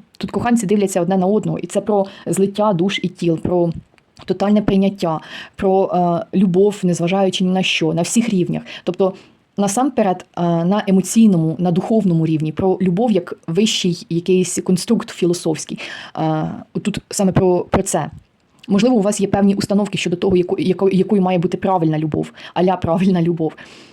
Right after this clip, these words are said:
що має бути отак і отак і отак. І це вас тисне і гнітить. І вам би, можливо, ви когось зустріли, або в вашому житті вже є певна людина,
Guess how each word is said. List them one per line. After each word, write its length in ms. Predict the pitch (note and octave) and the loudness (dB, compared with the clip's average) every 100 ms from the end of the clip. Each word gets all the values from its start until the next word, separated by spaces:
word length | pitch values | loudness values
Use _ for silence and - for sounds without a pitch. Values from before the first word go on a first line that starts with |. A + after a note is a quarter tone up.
| _ - | _ -4
що 400 | F3 - F#3 F3+ | -2 2 2 0
має 220 | - G#3 F#3+ | 0 2 2
бути 220 | G3 G3 | 2 -2
отак 360 | F3+ G3+ G3+ | -4 -4 -2
і 40 | F3 | -2
отак 280 | F3 F#3 F#3+ | 0 -2 0
і 60 | |
отак. 380 | F3 F#3 E3 - | -2 -2 -4 -6
І 60 | - | -8
це 140 | - | -2
вас 280 | G3 F3 F3 | 0 0 -4
тисне 400 | - A#3 A#3 F3 - | -2 0 0 -2 0
і 80 | F#3 | 0
гнітить. 380 | F#3+ F#3+ D#3+ | 2 2 0
І 40 | E3 | 0
вам 160 | F#3+ | 0
би, 140 | F3+ F#3+ - - | 0 0 -2 -4
можливо, 220 | G3 A#3 | 0 2
ви 120 | A3+ G3+ | 2 2
когось 220 | G3+ G3 | 2 0
зустріли, 520 | E3+ G#3+ - F3 E3 | 0 -6 -2 0 0
або 140 | D#3+ | 0
в 40 | F3+ | -2
вашому 300 | G#3 G#3+ G3 | 0 2 2
житті 240 | G3 G3+ | 0 -2
вже 220 | F#3 G3+ | -2 0
є 140 | F#3 E3 | 0 0
певна 360 | - F#3 F3 | -2 -2 0
людина, 380 | E3+ F3 C4 C#4+ | 0 0 0 -2